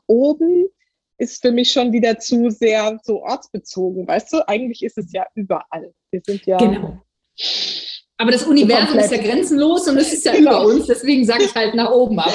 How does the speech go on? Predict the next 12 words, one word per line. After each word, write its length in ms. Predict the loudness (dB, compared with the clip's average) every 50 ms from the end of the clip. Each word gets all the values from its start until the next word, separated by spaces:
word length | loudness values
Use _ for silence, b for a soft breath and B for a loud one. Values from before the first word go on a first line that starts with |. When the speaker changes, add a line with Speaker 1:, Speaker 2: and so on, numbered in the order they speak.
| -2
Speaker 2:
es 80 | -2 -2
kann 140 | 0 0 2
Speaker 1:
Ja. 120 | 2 2
Speaker 2:
auch 40 | 0
nach 80 | 0 0
links, 300 | 0 0 0 -2 -4 -4
rechts 260 | -4 -4 -4 -4 -4
oder 160 | -4 -4 -2 0
unten 120 | 0 2
Speaker 1:
Genau. 160 | 2 2 2 2
Speaker 2:
sein. 320 | 0 0 0 -2 -2 -2
Speaker 1:
Ja, 220 | 0 -2 -2 0